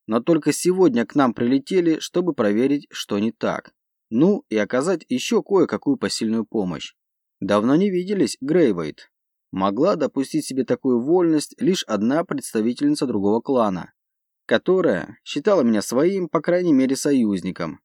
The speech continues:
если не другом. Смотрю, вы тут начали мало-помалу восстанавливаться? «Есть такое дело, Элизабет», улыбнулся я ей и пожал неожиданно протянутую руку. Пришлось, скажем так, выкручиваться из той обстановки, что складывалась вокруг нас.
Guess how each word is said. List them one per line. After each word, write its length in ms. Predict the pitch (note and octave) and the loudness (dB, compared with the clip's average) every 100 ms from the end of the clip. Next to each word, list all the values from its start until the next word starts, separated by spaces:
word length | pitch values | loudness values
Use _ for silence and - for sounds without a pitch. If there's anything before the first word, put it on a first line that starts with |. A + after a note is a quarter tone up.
| - | -4
если 440 | G2 C3 D3 C3+ | -2 -2 0 0
не 160 | B2+ C3 | 2 2
другом. 560 | B2+ G2+ F2+ E2+ D2+ - _ _ _ | 2 -2 -2 -6 -8 -14 _ _ _
Смотрю, 520 | - G#2 G2 B2 C3 - | -6 -4 -2 0 -2 -2
вы 160 | B2+ | -2
тут 180 | C3 C#3 | -2 0
начали 300 | C#3+ C3+ C#3 | 0 0 2
мало-помалу 680 | C#3+ C3+ B2+ C#3+ C#3+ C3+ C3 | 2 2 2 0 2 0 -2
восстанавливаться? 1000 | A#2+ - C#3+ F3 G#3+ E3 G#2+ - E2 - _ _ _ _ - | -2 -2 0 0 0 0 0 -4 -12 -14 _ _ _ _ -8
«Есть 400 | G2 A#2 D3 D#3+ | -2 2 0 0
такое 380 | E3+ E3+ E3 D#3 | -2 2 4 4
дело, 360 | D#3+ D3+ D3 | 4 4 4
Элизабет», 600 | D3 D#3 D3 C#3+ C#3+ - _ _ _ _ _ | 6 4 4 0 -2 -6 _ _ _ _ _
улыбнулся 520 | F#2+ G2+ G#2+ G#2 - | -4 -2 0 -2 -2
я 220 | G#2 G2+ G2+ | -2 0 0
ей 320 | G2+ D#3+ D#3+ | 2 4 2
и 160 | - | -2
пожал 380 | G2 G2 A#2+ E3 | -6 -4 0 0
неожиданно 480 | A2 G2 C3 E3+ C3 | 2 0 0 0 0
протянутую 520 | G2 F2 G#2+ G#2+ B2+ | -4 -4 -4 -2 -2
руку. 420 | A#2+ G2 - - - _ _ _ _ - | -2 -2 -6 -14 -16 _ _ _ _ -4
Пришлось, 460 | A2 A#2 G#3+ G#3+ | -2 2 4 4
скажем 340 | - G3 F3 F3 | 2 0 2 2
так, 180 | F3+ | 0
выкручиваться 760 | E3 D#3 A#3+ A#3 G#3+ G3 - F#3 | 0 0 0 0 2 2 0 -2
из 220 | - - | -2 -4
той 180 | - C3+ | 0 0
обстановки, 640 | A2+ - B2+ D3 G3 - | 0 -2 0 2 0 -4
что 240 | E3+ F3 F#3+ | -4 -2 -2
складывалась 500 | - A#2+ B2 B2 - | 0 0 2 0 -2
вокруг 300 | G2+ A2 - | -4 -4 -2
нас. 400 | G2+ E2+ - | -2 -4 -8